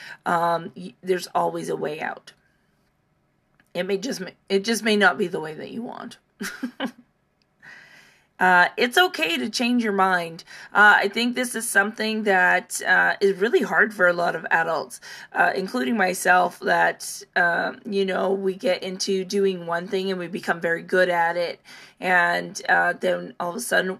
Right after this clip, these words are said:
we don't like it anymore. Maybe we wanna do something else, or we try something and it didn't go as intended.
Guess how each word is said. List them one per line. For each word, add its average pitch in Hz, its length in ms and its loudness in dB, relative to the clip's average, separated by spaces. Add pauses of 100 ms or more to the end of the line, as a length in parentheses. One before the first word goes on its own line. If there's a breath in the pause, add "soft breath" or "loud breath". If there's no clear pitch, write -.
we 202 280 -4
don't 233 240 -4
like - 220 -4
it - 140 -4
anymore. 175 500 -6
Maybe 180 340 -8
we 175 200 -12
wanna 160 320 -10
do - 180 -12
something 160 460 -8
else, - 480 -6
or 170 260 -2
we 165 140 -8
try 160 280 -4
something 160 460 -8
and 156 100 -14
it 156 60 -18
didn't 165 280 -8
go 156 380 -8
as 160 420 -6
intended. 247 680 -4